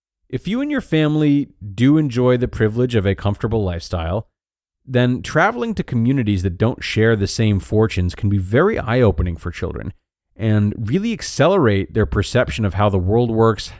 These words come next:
how diverse it is, and how we can all find something to be grateful for, regardless of our socioeconomic status. So, whether it's a vacation, a mission trip, or anything in between,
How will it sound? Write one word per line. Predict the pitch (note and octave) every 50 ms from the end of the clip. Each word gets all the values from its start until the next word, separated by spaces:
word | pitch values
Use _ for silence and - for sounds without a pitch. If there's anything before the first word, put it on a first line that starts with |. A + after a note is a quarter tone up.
| -
how | - A2
diverse | F2 F2 F2 E2 F2 G#2 A#2+ B2 - -
it | G#2+
is, | G#2 G#2 G#2 G2+ F#2 - - _ _ _ _ _ _ _ _
and | G#2+ A2 A2 A2 G#2+ G#2+ G#2 G2+ - _ _ _ _
how | - C#3+
we | E3 G3
can | - E3+ C3+
all | F#2 A#2 A#2+ C3 B2+
find | - - A#2+ A2 A#2 A#2+ A2
something | - - A2 G#2+ G#2 - G2+ F#2+
to | - F2
be | F2 F2+
grateful | D#2+ F2+ F2+ F2 - - - -
for, | - - - - - - - _ _ _ _ _
regardless | A#2+ G#2 A#2 B2+ D3 E3+ D3+ B2+ G2+ -
of | A2+ F#2+
our | F#2+ F2+
socioeconomic | - - G#2 F#2 - - F#2+ F2 F2 E2+ - F2+ F2 E2+ E2 D2+ - -
status. | - - D#2 - - - - - - - _ _ _ _ _ _ _ _ _ _ _ _ _
So, | - - B2 F#2 - - _ _ _ _ _ _ _
whether | - A#2 B2 C3 D3+
it's | D3+ - -
a | C3+
vacation, | C#3 C#3 C3+ - D3+ D3+ C#3+ C3 - A#2 G2+ F2+ E2 - - _ _ _ _ _
a | - F#2+
mission | G2 A#2 C3+ - - C#3 B2+
trip, | A2+ - C3+ C3 B2+ -
or | - E2+ F#2 F#2
anything | F#2+ B2+ C#3+ C3+ C3 D3+ D3
in | C#3+ C#3
between, | C3+ B2 - A2+ A2 G#2 G2+ G2+ G2 F#2